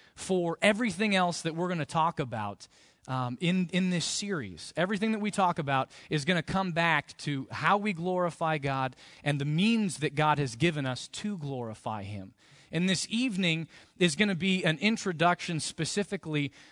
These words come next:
um, to the next four sessions, which are dealing specifically with how the gospel transforms our understanding of marriage. And we're gonna deal with the nitty-gritty. I know we, we've said this for three weeks now,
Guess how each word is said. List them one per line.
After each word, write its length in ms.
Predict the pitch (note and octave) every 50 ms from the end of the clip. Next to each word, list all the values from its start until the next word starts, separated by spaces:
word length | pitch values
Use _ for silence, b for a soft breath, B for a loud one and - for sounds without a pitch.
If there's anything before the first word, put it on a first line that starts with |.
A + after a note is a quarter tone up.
| B
um, 160 | C#3 C#3+ C#3+ -
to 160 | - G3+ F#3
the 100 | E3+ D#3+
next 420 | D#3 D#3+ F3 F3+ - - - -
four 400 | - - - G#3+ G#3+ G#3+ A3 G#3
sessions, 640 | - - - E3+ D3+ C#3+ - - D3+ C#3 C3+ C#3 B2
which 220 | B2+ D3+ D3 -
are 100 | D#3+ D3
dealing 380 | C3 B2 D#3+ F3+ F#3 F3+ E3 D3+
specifically 960 | - - - - D3+ - - - B3 C4+ - - G#3 E3+ - D3 C#3+ C3+ C3 C3
with 280 | C3+ C3+ C3 B2+ - B B B B B B B
how 360 | - F3+ F#3+ G#3 G#3+ A3 A3+
the 160 | F3+ F3 F3+
gospel 540 | C#3 C3 D#3+ D#3 E3 E3 - - - E3+ D#3
transforms 840 | - - - E3+ D#3 D3 C#3 - - - D#3+ D#3+ E3 D#3+ D#3 B2+
our 140 | C#3 C3+ C#3
understanding 920 | - C#3+ D3 D3 C3+ C3+ - - - - C#3 C3+ C3+ C3 B2+ B2 A#2+ A#2+ B2 B B B B B
of 160 | B C3+ A2 A2+
marriage. 720 | B2+ C3 B2+ B2 A#2+ G#2+ G2 F#2 E2+ F2+ G2 - - b b b b b b b b b b
And 260 | C#3 C#3+ C#3+ C#3+ C3
we're 140 | D3+ F#3 F#3+
gonna 180 | A3 G#3+ G3+
deal 340 | F3 C#3+ E3 F#3 F#3+ G3 F#3
with 200 | F3 E3 E3+ C#3+
the 80 | C#3+ D#3
nitty-gritty. 640 | D#3+ E3 F3 E3+ F3+ D#3 B2+ C3+ D#3+ E3 D#3+ E3 D#3
I 60 | C#3+
know 120 | C#3+ E3 D#3+
we, 200 | D#3 D3+ D#3 -
we've 180 | C#3+ D3 C#3+ -
said 300 | - - F3+ E3+ E3 C#3
this 180 | C#3 C3 -
for 140 | - - B2+
three 260 | - - - D#3+ D#3
weeks 320 | D3+ C#3+ D3+ D3+ - - C#3
now, 300 | C#3 B2+ A#2+ A#2 A#2+